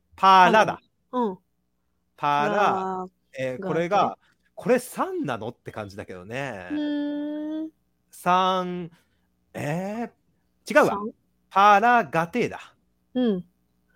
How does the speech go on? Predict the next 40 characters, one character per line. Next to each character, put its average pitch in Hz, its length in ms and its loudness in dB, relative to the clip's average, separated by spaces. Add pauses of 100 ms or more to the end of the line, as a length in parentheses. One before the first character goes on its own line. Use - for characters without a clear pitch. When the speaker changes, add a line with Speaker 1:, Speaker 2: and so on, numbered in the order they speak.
(180)
Speaker 1:
パ 139 320 0
ラ 190 400 0 (180)
ガ 127 180 -4
テ 156 280 -2
ー。 - 20 -14
こ - 80 -8
れ 185 80 -2
形 196 260 -2
一 226 60 2
緒 180 40 0
で 160 100 -4
し - 80 -14
ょ？ 185 60 -4
Speaker 2:
う - 20 -20
ん。 - 60 -20
Speaker 1:
ガ - 100 -12
テ 208 100 -10
ー - 40 -10
と。 311 80 0
Speaker 2:
う - 20 2
ん 294 40 2 (100)
う - 20 2
ん、 254 40 4
一 240 60 6
緒 247 200 8
一 214 60 8
緒 208 200 2
一 196 80 2
緒。 180 340 -2 (160)
ガ 208 140 0
テ 208 80 -6
ー 190 60 -2
は 175 100 -4
分 170 100 -10
か 185 100 -8
っ - 40 -20
た 175 120 -10
ぞ。 208 320 -6
う 233 80 -4
ん。 196 280 -2